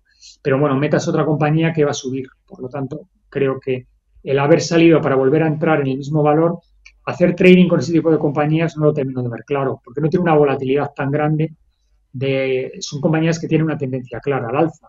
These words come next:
Por tanto, al no haber esa volatilidad de que caigan un diez, un quince por ciento para volver a comprar abajo, pues no le encuentro demasiado sentido. Pero desde luego,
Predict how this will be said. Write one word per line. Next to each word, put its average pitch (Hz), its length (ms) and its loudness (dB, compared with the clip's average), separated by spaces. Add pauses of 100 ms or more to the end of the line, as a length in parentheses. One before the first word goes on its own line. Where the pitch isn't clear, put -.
Por 123 120 -16
tanto, 139 240 -6
al 127 80 -4
no 151 60 -2
haber 160 160 2
esa 156 180 -4
volatilidad 143 440 0
de 135 100 -2
que 127 120 -8
caigan 151 320 0
un 143 120 -6
diez, 151 240 -4
un 135 80 -10
quince 139 220 -6
por - 140 -12
ciento 143 240 -6
para 120 160 -10
volver 120 220 -6
a 139 60 -8
comprar 135 260 -8
abajo, 139 400 -4 (420)
pues 131 180 -6
no 151 100 0
le 156 80 2
encuentro 123 260 -4
demasiado 117 380 -12
sentido. - 500 -20
Pero 131 120 -2
desde 135 120 -2
luego, 151 300 4